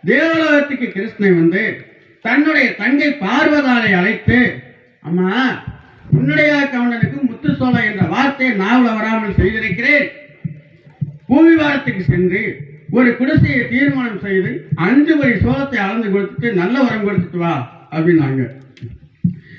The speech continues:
தேவலோகத்தை விட்டு பூலோகத்துல வந்து இறங்கி உறையூர்ல மேலக்கோட்டை தலைவாசல்ல ஒரு சின்ன குடிசையை தீர்மானம் செய்து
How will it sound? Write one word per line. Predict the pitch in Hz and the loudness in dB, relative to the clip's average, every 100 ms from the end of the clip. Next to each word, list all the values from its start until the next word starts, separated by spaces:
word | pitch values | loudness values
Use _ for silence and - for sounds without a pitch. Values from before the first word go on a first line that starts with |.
| - | -8
தேவலோகத்தை | - 294 330 311 294 285 262 | -2 0 0 0 0 0 0
விட்டு | 247 240 233 | 0 -2 -6
பூலோகத்துல | 247 285 269 254 226 | 0 2 2 0 -4
வந்து | 208 196 170 | -2 0 2
இறங்கி | 175 208 202 247 277 - - _ - - - | 2 0 0 -2 -4 -12 -20 _ -12 -12 -4
உறையூர்ல | 175 262 320 320 294 | -2 2 2 2 0
மேலக்கோட்டை | 262 196 247 294 277 254 220 180 | -4 -2 0 0 -2 -6 -8 -8
தலைவாசல்ல | 196 233 233 202 208 | -4 -4 -2 -2 0
ஒரு | 190 175 | 0 -2
சின்ன | 185 240 240 | 2 4 2
குடிசையை | 175 190 233 226 190 | 0 -4 -2 -2 -2
தீர்மானம் | 180 226 220 196 175 | -2 -2 -2 0 0
செய்து | 170 165 170 226 339 | 0 -2 -2 -4 -8